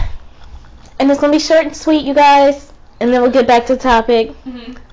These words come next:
Speaker 1: I don't wanna go to no strip club with guys. I only wanna see the girls, and I'm not gay.
Speaker 2: Oh.
Speaker 1: I don't desire to
Speaker 2: No,
Speaker 1: be with
Speaker 2: I
Speaker 1: a
Speaker 2: agree with
Speaker 1: woman.
Speaker 2: that.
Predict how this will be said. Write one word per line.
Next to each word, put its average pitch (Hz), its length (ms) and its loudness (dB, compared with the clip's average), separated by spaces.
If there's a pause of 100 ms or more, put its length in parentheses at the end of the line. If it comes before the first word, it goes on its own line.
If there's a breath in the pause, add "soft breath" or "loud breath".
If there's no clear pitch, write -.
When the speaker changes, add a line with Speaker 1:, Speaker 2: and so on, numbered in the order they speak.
(220)
Speaker 1:
I 359 120 2
don't 359 180 0
wanna 277 200 -2
go 254 140 0
to 233 140 -10
no 220 140 -8
strip 220 300 -8
club 208 220 -4
with 190 100 -8
guys. 180 440 -8 (1400)
I 254 140 0
only 240 220 -2
wanna 220 180 -4
see 214 160 -6
the 190 100 -2
girls, 190 280 -6
and 196 100 -6
I'm 214 80 -4
not 240 180 -4
gay. 220 340 0 (680)
Speaker 2:
Oh. - 120 -6
Speaker 1:
I 208 80 -2
don't 233 240 0
desire 226 520 0
to 226 120 -10
Speaker 2:
No, 214 100 -4
Speaker 1:
be 226 60 0
with 214 140 -2
Speaker 2:
I 220 40 0
Speaker 1:
a - 20 -2
Speaker 2:
agree 220 40 -2
with 220 140 0
Speaker 1:
woman. 220 180 -4
Speaker 2:
that. - 260 -12